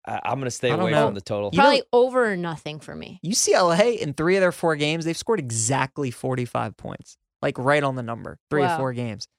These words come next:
Speaker 2: So, I don't know. Pac-twelve after dark game. Yeah, I mean, the over,
Speaker 1: It'll be,
Speaker 2: I
Speaker 1: it'll be seventeen ten if you take the over. You know that. How many
Speaker 3: Yeah.
Speaker 2: Probably will be.
Speaker 1: I feel like
Speaker 2: Uh, yeah,
Speaker 1: any
Speaker 2: I'm
Speaker 1: Pac-
Speaker 2: not
Speaker 3: Just like that U S C Oregon State game.
Speaker 2: I'm not touching anything in this game.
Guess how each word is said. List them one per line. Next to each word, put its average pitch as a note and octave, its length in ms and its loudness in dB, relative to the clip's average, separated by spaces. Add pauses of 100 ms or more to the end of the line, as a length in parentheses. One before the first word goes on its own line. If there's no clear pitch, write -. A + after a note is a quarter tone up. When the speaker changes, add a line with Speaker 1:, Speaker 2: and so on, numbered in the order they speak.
(240)
Speaker 2:
So, F3 420 6 (360)
I G3+ 180 0
don't G#3 220 2
know. C#3+ 340 2 (280)
Pac-twelve F3 480 0
after E3 260 0
dark D#3 320 0
game. D#3 420 -4 (1900)
Yeah, G#3 480 6
I G3+ 100 0
mean, A3+ 240 0
the A#3 140 4
over, A3+ 380 6
Speaker 1:
It'll G#3 160 6
be, G#3+ 80 4
Speaker 2:
I F#3+ 60 2
Speaker 1:
it'll F#3+ 100 4
be E3+ 80 4
seventeen A#2 560 -2
ten G2+ 220 -2
if F#2+ 120 -8
you G2 60 -2
take G2+ 240 -2
the G2+ 140 -4
over. G2 200 -2
You C3 140 -2
know A2 180 -2
that. F2+ 180 -6
How F3+ 100 6
many - 100 4
Speaker 3:
Yeah. - 140 0
Speaker 2:
Probably B2+ 260 -2
will B2 140 -2
be. - 80 -4
Speaker 1:
I D3 80 -2
feel F#3 140 2
like F3+ 100 4
Speaker 2:
Uh, - 20 6
yeah, G#3 120 8
Speaker 1:
any A3+ 80 4
Speaker 2:
I'm - 40 -2
Speaker 1:
Pac- A3 120 4
Speaker 2:
not A#3+ 80 2
Speaker 3:
Just C4+ 220 6
like B3 200 4
that G#3+ 180 2
U A3 240 2
S G#3 160 0
C G#3+ 200 -2
Oregon F#3+ 380 -2
State F3 360 -4
game. D3 360 -8
Speaker 2:
I'm C#3+ 160 0
not C#3 200 0
touching B2 340 -2
anything A#2 320 -2
in A#2+ 60 -6
this A2+ 180 -6
game. A2+ 320 -6